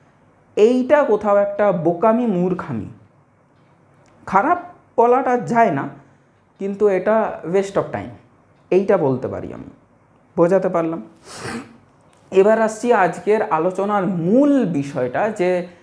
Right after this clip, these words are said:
আমার স্যার মাধ্যমিকে অমুক শতাংশ নম্বর হয়েছে বা আমি স্যার মাধ্যমিকে সাতশোর মধ্যে অমুক নম্বর পেয়েছি। তোমাদের, আহ,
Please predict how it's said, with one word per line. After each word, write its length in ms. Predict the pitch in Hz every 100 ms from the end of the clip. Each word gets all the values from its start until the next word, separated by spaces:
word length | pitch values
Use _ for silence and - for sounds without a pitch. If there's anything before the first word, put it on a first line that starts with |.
| _ _
আমার 340 | 143 180 226 233
স্যার 320 | - 220 208
মাধ্যমিকে 760 | 175 151 139 180 190 190 190 -
অমুক 280 | 196 254 240
শতাংশ 560 | - 202 202 202 -
নম্বর 420 | 202 185 175 185
হয়েছে 380 | 190 175 175 208 - - - _ -
বা 80 | 156
আমি 360 | - 147 180
স্যার 240 | 185 - -
মাধ্যমিকে 600 | 143 139 190 185 185 196
সাতশোর 540 | - 151 - - 175
মধ্যে 420 | 180 170 - 175 165
অমুক 340 | 139 147 170 214
নম্বর 380 | 175 180 185 185
পেয়েছি। 400 | 185 185 214 214 -
তোমাদের, 360 | 143 139 151 151
আহ, 1300 | - - - _ _ _ 120 117 110 107 - 80